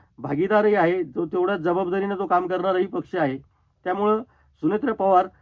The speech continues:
यांनी घेतलेला निर्णय योग्य अयोग्य या-, याच्या दोन पातळीवर, एक राजकीय पातळीवर आणि दुसरा भावनिक पातळीवर विचार केला जातोय महाराष्ट्रभर.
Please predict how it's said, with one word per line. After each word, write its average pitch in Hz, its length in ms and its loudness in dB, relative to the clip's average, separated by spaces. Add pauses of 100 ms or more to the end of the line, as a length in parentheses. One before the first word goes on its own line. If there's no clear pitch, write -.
(200)
यांनी 175 280 0
घेतलेला 180 400 0
निर्णय 185 440 -2 (100)
योग्य 170 320 2
अयोग्य 185 500 0
या-, 185 180 -4
याच्या 165 220 -2
दोन 233 220 0
पातळीवर, 196 400 0
एक 170 120 0
राजकीय 170 360 -4
पातळीवर 190 460 -4
आणि 185 120 -6
दुसरा 175 300 -4
भावनिक 156 320 0
पातळीवर 180 380 0
विचार 175 300 -2 (360)
केला 185 180 0
जातोय 170 320 0
महाराष्ट्रभर. 160 600 0